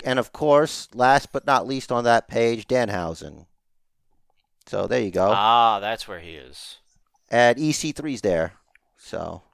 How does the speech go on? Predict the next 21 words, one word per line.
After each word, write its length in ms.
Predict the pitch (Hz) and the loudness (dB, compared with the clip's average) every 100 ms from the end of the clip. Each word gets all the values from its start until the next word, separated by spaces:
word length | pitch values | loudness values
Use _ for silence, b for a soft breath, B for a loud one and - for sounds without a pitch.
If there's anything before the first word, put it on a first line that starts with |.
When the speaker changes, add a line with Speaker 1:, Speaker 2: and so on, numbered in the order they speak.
| _ _ _ _ | _ _ _ _
Speaker 1:
that's 200 | 101 104 | -14 -14
Speaker 2:
Hmm. 60 | 120 | -12
Speaker 1:
interesting. 480 | - - - 87 87 | -14 -16 -16 -18 -8
Speaker 2:
Okay. 320 | - 226 95 87 - - _ - | 0 0 0 -10 -14 -20 _ -8
So 220 | - 175 | 2 4
I 120 | 180 | 4
know 140 | 226 - | 2 -2
eight 220 | 170 175 | -2 -4
of 80 | 139 | -4
those 220 | 110 98 | -6 -8
names. 320 | 90 - - | -16 -18 -6
Speaker 1:
They 100 | 185 | -2
got 220 | 180 117 | 0 0
people. 420 | - 98 95 113 _ _ _ _ _ _ _ _ _ | -2 -10 -6 -6 _ _ _ _ _ _ _ _ _
Yep, 220 | 117 151 - | 0 0 0
and 220 | 123 120 | -4 -2
Jay 180 | 104 131 | 2 2
Briscoe's 580 | 117 131 - 135 127 113 | 2 0 2 2 2 2
there, 240 | 127 131 | 4 4
Jay 240 | 120 117 120 | 4 0 0
Lethal 680 | 110 123 - 120 120 117 | -2 -4 0 2 2 0